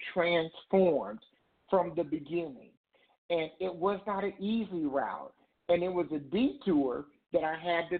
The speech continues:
take, which is something that I also address as well w-, in conjunction with being redefined.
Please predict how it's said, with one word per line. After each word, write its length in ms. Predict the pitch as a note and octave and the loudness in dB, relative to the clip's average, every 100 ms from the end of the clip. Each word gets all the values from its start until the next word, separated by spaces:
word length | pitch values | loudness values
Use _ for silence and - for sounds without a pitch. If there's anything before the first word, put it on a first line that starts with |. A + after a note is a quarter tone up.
| - | -4
take, 340 | C4 F#3 - | -6 -6 -6
which 220 | D#3 D3 D3+ | -6 -6 -6
is 100 | C#3+ - | -4 2
something 360 | F3 F3 E3 D#3 | 2 0 -6 0
that 80 | |
I 120 | C#3 C#3 D3+ | 0 2 2
also 440 | D#3+ D#3+ - C#3+ | 0 0 -2 -2
address 480 | C#3 C3+ C#3+ D#3+ D3 - D#3 | -2 -4 0 0 0 -6 -8
as 80 | C3+ | -6
well 560 | C#3+ E3+ A3 F#3 C3 C3 - _ - | -4 0 2 2 0 -4 -12 _ -12
w-, 120 | F#3+ - | -10 0
in 180 | F3 F3 - | 2 2 0
conjunction 720 | D#3 C#3 F3 G3+ - E3+ D3 | -4 -2 -2 -2 -6 -6 -4
with 200 | C3 B2 | -4 -2
being 200 | D3+ C#3 | -2 0
redefined. 920 | C#3 C#3 C#3 B2+ C#3 B2 F2 C2+ | 2 2 2 -2 -2 -4 -6 -16